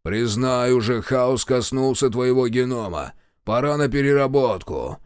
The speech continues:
и только затянувшийся отпуск его тебя спасает". Переругивающиеся стражи отходили все дальше, а ошарашенный торговец провожал их недоуменным и жалобным взглядом.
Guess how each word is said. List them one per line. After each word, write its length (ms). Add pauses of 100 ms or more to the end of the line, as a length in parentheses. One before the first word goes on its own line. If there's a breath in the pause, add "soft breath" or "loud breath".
(120)
и 180
только 340
затянувшийся 840
отпуск 540
его 400
тебя 360
спасает". 880 (280)
Переругивающиеся 1000
стражи 400
отходили 400
все 200
дальше, 360
а 80
ошарашенный 540
торговец 500 (280 soft breath)
провожал 480
их 140
недоуменным 880
и 20
жалобным 520
взглядом. 520